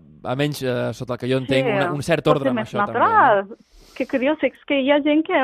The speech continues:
Speaker 2: m'ha comentat que, que a diari, eh,
Speaker 1: Sí.
Speaker 2: veu, <laughs> llegeixen al revés, m'ho ha dit, com
Speaker 1: Ahà.
Speaker 2: els japonesos, m'ho ha dit. Sí, potser sí, sí que
Speaker 1: Ah, hi ha
Speaker 2: és
Speaker 1: gent que també li
Speaker 2: manera
Speaker 1: passa, eh?
Speaker 2: més
Speaker 1: No, no sóc l'únic, eh? No
Speaker 2: Sí,
Speaker 1: sóc l'únic
Speaker 2: no?
Speaker 1: raro, eh?
Speaker 2: Sí,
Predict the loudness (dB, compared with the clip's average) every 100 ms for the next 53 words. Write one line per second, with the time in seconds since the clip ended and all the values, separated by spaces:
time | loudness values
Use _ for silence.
0 | 2 0 -2 -2 -2 -4 -2 0 2 2
1 | 2 0 -2 -6 -6 -12 -6 -2 -2 -2
2 | 0 2 2 -2 -4 0 0 0 -2 -8
3 | -16 -16 -16 -14 -4 0 0 0 -4 -2
4 | -2 -2 -2 -2 -2 2 2 4 4 4
5 | 4 4 2 2 2 2 4 4 4 -2
6 | -6 -4 -2 -4 -6 -4 -2 0 0 -2
7 | 0 -2 0 0 0 -2 -2 0 0 -2
8 | -18 -12 -6 -4 -4 -6 -4 -6 -4 -2
9 | -2 -2 -6 -2 0 2 2 2 2 4
10 | 4 4 4 4 4 2 0 0 0 4
11 | 4 2 0 4 6 6 6 6 6 6
12 | 4 2 0 -2 2 0 2